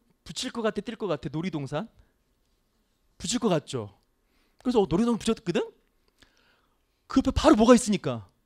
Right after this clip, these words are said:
놀이기구가 있으니까 환장하는 거야. 아, 놀이동산 붙였으니까 놀이기구를 띄워야 될까, 붙여야 될까 막 그랬거든. 솔직히 확신이 안 섰어.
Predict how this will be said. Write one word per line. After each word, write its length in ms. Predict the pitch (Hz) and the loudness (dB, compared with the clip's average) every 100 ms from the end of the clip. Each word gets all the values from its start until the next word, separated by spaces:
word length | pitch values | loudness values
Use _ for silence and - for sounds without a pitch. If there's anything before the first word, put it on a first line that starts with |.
| _ _ _ _ _ _ _ 285 | _ _ _ _ _ _ _ 0
놀이기구가 480 | 359 403 359 285 285 | 2 4 2 4 4
있으니까 260 | - 254 | 4 0
환장하는 560 | 240 - 381 370 320 285 | 0 4 4 6 6 6
거야. 640 | 180 135 131 156 123 110 101 _ _ _ _ _ _ _ _ _ | 4 2 0 -6 -10 -14 -20 _ _ _ _ _ _ _ _ _
아, 220 | - - 233 | -12 -6 -4
놀이동산 400 | 220 262 269 247 | -2 -2 0 0
붙였으니까 760 | - 220 240 165 143 160 127 - - - - - - - - 156 | -2 -2 -2 -2 -2 -4 -6 -12 -12 -10 -8 -10 -12 -14 -14 -8
놀이기구를 560 | 190 247 233 214 226 | -4 -4 -4 -8 -8
띄워야 320 | - 254 247 | -8 -6 -6
될까, 600 | 233 226 - 214 208 214 | -6 -10 -8 -6 -2 -4
붙여야 300 | - 190 247 214 | -6 -4 -2 -2
될까 220 | 208 214 | -4 -6
막 140 | 214 | -4
그랬거든. 720 | 185 202 165 131 131 131 117 - _ _ _ _ | -4 -4 -4 -6 -6 -8 -10 -16 _ _ _ _
솔직히 360 | - 302 - 262 | -20 -16 -10 -10
확신이 400 | 339 339 370 240 | -8 -10 -10 -8
안 140 | 143 | -8
섰어. 380 | 143 - - | -8 -14 -18